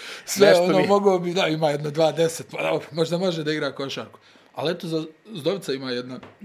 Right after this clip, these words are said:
Speaker 1: jaka anegdota u svemu tome. Ja, ono, kad sam kao pitao, „Pa dobro, što je kod Zdovca bilo?”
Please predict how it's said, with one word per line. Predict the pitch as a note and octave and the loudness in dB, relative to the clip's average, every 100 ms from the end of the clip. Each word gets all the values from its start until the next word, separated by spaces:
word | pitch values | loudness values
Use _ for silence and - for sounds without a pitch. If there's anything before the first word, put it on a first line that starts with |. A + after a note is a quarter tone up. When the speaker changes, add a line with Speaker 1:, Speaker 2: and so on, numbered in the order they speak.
| - | -8
Speaker 1:
jaka | C3+ C3 C3 | -8 -6 -8
anegdota | B2 B2+ C3+ C3+ | -10 -6 -8 -8
u | B2+ | -14
svemu | D3 D3 | -12 -12
tome. | C#3 F3 F#3 | -8 -6 -4
Ja, | D3 C#3+ D#3 | -6 -6 -10
ono, | C#3 | -12
kad | C#3 C#3+ | -12 -12
sam | D3 C#3 - _ - - | -14 -16 -20 _ -20 -12
kao | F#3 | -10
pitao, | - E3 D3+ A#2+ | -10 -14 -14 -10
„Pa | |
dobro, | D3+ C#3 | -10 -10
što | - | -12
je | C#3+ | -12
kod | - D3+ | -12 -12
Zdovca | C#3 C#3 - | -10 -12 -14
bilo?” | A2 G#2+ | -16 -18